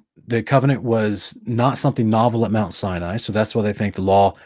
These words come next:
quote unquote, law of Moses moment at Mount Sinai was some kind of new thing. That's why they somehow put it in its own little box of speciality.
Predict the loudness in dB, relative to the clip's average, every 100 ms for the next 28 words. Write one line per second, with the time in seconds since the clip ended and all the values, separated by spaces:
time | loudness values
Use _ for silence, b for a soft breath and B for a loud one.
0 | B -4 -2 -2 -2 0 2 0 -2 -2
1 | -4 -4 -2 -4 -6 B B B B -2
2 | 0 0 -2 -2 -2 -4 -2 -4 -4 -4
3 | -4 -4 -4 -4 -4 -6 -8 -14 _ b
4 | b b b _ -4 -2 0 0 0 0
5 | -2 -4 -6 -8 -8 -6 -6 -4 -4 -2
6 | -4 -2 -2 -2 -6 -4 -4 -2 -2 -2
7 | -2 -6 -10